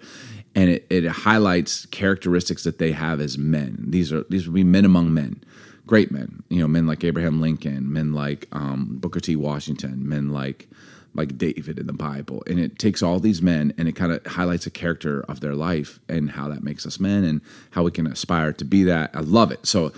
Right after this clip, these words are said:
in fact, for the last year, I've been going through a, a Bible study. Well, we call it a Bible study, but really it's kinda like I take thoughts from this, from this book and then I apply scripture. And I don't know, fifty men get together every month in my house and we, we talk about what it means to be a real man,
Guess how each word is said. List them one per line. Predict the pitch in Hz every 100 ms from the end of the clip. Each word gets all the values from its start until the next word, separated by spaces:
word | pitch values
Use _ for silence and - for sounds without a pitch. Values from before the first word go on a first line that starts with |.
| - - 104
in | 98
fact, | 117 107
for | 98
the |
last | 92 92 90
year, | 92 110 73 71 -
I've | 85
been | 82
going | 82 82
through | 78 78 71 -
a, | 78
a |
Bible | 85 87 85
study. | - 80 71 69 - _ _ _ -
Well, | 117
we | 107
call | 104 123
it |
a | -
Bible | 80 69
study, | - 71
but | 76
really | 87 87 80
it's | -
kinda | 101 82
like | 76
I | 87
take | 104 -
thoughts | 90 73
from | - 80
this, | 76 - - - - - - -
from | 90
this | 85 78
book | 73 90 80 -
and | 90
then | 85
I | 78
apply | - 78
scripture. | - 98 - 80 73 - _ -
And | 85 76 71 82 -
I | 127
don't | 85
know, | 80
fifty | - 104 -
men | 87 85
get | 80 80
together | 82 80
every | 76 76
month | 76 76
in | 82
my | 78
house | 78 78 -
and | 73
we, | 71 - - - - -
we | 104
talk | 98 101
about | 92 82
what | 92
it | 98
means | 90 82 -
to | 82
be | 80
a | 78
real | 69 120 98
man, | 67 - -